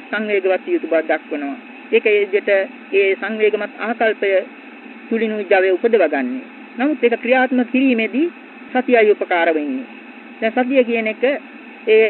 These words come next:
ඒ සතියේ කෘත්‍යයන්, සතියේ කොයි විදිහටද ප-, පවත්වන්නේ කියන ඒ, ඒ කාරණා පිළිබඳව කල්පනා කරලා බලනකොට දැන් බුදු පියාණන් වහන්සේ ප්‍රකාශ කළ තිබෙනවා සතර සතිපට්ඨානයක්.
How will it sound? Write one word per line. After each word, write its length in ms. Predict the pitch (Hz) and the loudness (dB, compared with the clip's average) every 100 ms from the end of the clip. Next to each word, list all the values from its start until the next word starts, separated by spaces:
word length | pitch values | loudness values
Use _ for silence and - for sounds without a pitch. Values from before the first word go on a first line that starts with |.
| 208 | 4
ඒ 200 | 220 202 185 | 4 4 2
සතියේ 420 | - 202 240 240 226 | -6 -4 0 0 0
කෘත්‍යයන්, 580 | 262 269 - 190 147 120 - - | -2 -4 -2 -2 0 -4 -8 -10
සතියේ 500 | 202 - 208 196 185 | -8 -4 0 2 4
කොයි 200 | 226 254 | 4 2
විදිහටද 400 | 240 226 214 208 208 208 | 2 0 0 2 2 2
ප-, 260 | - 202 - | -2 -8 -8
පවත්වන්නේ 580 | 214 202 202 208 196 202 | -4 -4 -2 -4 -6 -6
කියන 180 | 202 196 | -6 -4
ඒ, 200 | 196 196 - - | -6 -6 -10 0
ඒ 160 | 196 220 | 4 4
කාරණා 480 | 208 196 190 185 | 2 -2 -2 -6
පිළිබඳව 480 | 180 190 180 175 170 247 - - | -4 -2 0 0 -2 -2 -6 -18
කල්පනා 440 | - 208 208 202 196 | -6 -4 -2 -2 0
කරලා 220 | 185 180 | 0 0
බලනකොට 400 | 180 180 170 170 | 0 -2 -4 -4
දැන් 260 | 240 202 202 | -6 -6 -6
බුදු 180 | 185 220 | -6 -6
පියාණන් 420 | 196 190 180 180 | -6 -4 -4 -6
වහන්සේ 400 | 180 175 180 220 277 - - - | -8 -4 0 0 -2 -12 -20 -8
ප්‍රකාශ 400 | 190 196 185 190 | -2 0 0 0
කළ 180 | 185 | -2
තිබෙනවා 300 | 180 175 180 | -2 -6 -6
සතර 220 | 220 220 226 | -4 -2 -2
සතිපට්ඨානයක්. 840 | 247 247 196 - - 139 123 - | -2 -2 -2 -4 -8 -8 -8 -12